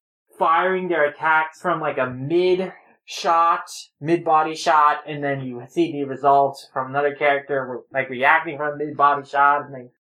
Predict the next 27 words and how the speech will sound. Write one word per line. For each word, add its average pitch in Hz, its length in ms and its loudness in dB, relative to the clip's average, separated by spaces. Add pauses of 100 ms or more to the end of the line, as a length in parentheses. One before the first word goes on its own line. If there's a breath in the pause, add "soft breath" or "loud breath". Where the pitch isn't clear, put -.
(280)
they 196 80 -8
mix 208 200 -2
it 190 100 2
up 180 100 -2
a 160 40 -10
little 170 260 0
bit, 170 140 -2
but 165 180 -6
you 160 80 -10
don't 180 280 0
have, 143 360 2
like, 139 180 -2
characters, 151 400 -4
like, 139 200 0 (100)
on 180 320 2
the 180 100 0
screen 175 360 -6
together, 143 720 0 (220)
full 175 220 0
body 160 300 2
view, 147 180 -4
you're, 131 240 -6
they're 135 200 -6
fighting 123 300 -2
each 113 160 -20
other, 107 300 -12
and 113 220 -18